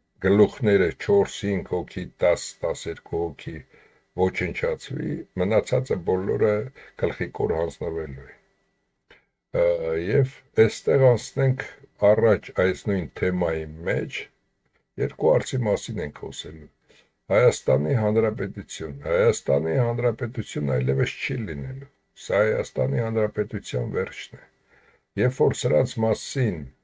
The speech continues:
ամեքի մասին կոնկրետ բոլոր ֆիլմերում ասում էի, թե սրանք ովքեր էին, մի պահ, ը, երևի ձեր մեջ և քմծիծաղ էիք տալիս և չէիք հասկանում այս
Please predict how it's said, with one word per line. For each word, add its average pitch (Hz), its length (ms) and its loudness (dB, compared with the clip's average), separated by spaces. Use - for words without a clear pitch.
ամեքի 107 560 0
մասին 98 540 -4
կոնկրետ 92 680 0
բոլոր 90 480 -2
ֆիլմերում 87 640 -6
ասում 98 400 0
էի, 92 160 -2
թե - 200 -10
սրանք 90 440 -6
ովքեր - 500 -2
էին, 76 240 -6
մի 131 320 0
պահ, 123 340 6
ը, 92 140 4
երևի 98 480 2
ձեր 101 300 0
մեջ 98 280 -2
և 85 120 -2
քմծիծաղ 87 640 -8
էիք 98 280 -6
տալիս 90 380 -8
և 87 200 -8
չէիք - 460 -10
հասկանում 87 540 -8
այս 87 180 -8